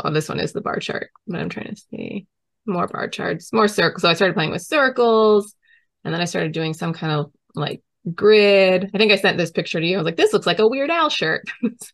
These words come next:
I'm trying to show, like, uh, you know, different shapes, different patterns, where we could just kind of identify what was the larger, or the songs where he kind of, I'll say, won, he beat the artist.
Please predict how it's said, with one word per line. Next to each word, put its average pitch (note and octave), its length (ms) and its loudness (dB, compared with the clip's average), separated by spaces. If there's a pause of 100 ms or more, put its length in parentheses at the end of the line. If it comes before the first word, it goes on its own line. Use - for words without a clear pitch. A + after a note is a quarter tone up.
I'm B3+ 180 2
trying F#3+ 280 2
to F#3+ 80 -2
show, G3 320 2
like, D#3+ 220 -4 (600)
uh, D#3+ 420 -2 (360)
you E3 80 -2
know, D#3+ 80 0
different F#3+ 300 0
shapes, F#3 520 2
different E3+ 380 -6
patterns, E3 720 0 (680)
where D#3+ 680 2 (800)
we E3 120 -4
could D3+ 160 -8
just D#3+ 180 -8
kind E3 160 -4
of D3 60 -6
identify E3 600 -2
what A3 180 0
was G#3+ 220 2
the A3+ 120 -2
larger, G#3+ 680 0
or F3+ 100 0
the F3 120 -6
songs E3+ 320 -4
where F3+ 80 -6
he F3 260 -6
kind E3+ 200 -4
of, D#3 120 -4 (560)
I'll D#3 100 -8
say, D#3 200 -2
won, D#3+ 500 0
he D3+ 120 -4
beat D3 260 -6
the E3 140 0
artist. E3 540 0